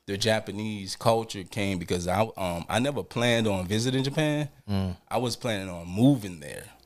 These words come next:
Speaker 2: Mm.
Speaker 1: years ago. So that's when I started learning language. And they had a, uh, earthquake, real bad earthquake,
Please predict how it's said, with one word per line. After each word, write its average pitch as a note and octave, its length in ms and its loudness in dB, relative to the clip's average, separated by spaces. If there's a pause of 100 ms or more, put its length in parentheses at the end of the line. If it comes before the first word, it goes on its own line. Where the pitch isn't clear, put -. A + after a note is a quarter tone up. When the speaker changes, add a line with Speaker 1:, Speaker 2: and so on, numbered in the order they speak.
Speaker 2:
Mm. G#2+ 480 2 (160)
Speaker 1:
years A2+ 320 0
ago. F2 280 -8
So G2 120 -2
that's G2 180 4
when G2+ 100 0
I F2+ 40 -2
started F2 340 0
learning F2 500 -4
language. G2 540 0 (680)
And F#2+ 520 0
they G#2 80 0
had G#2+ 260 2
a, - 160 -8
uh, D#2 300 -10 (180)
earthquake, A2 480 -2 (720)
real G#2+ 220 -2
bad G2 360 -4
earthquake, G#2 680 0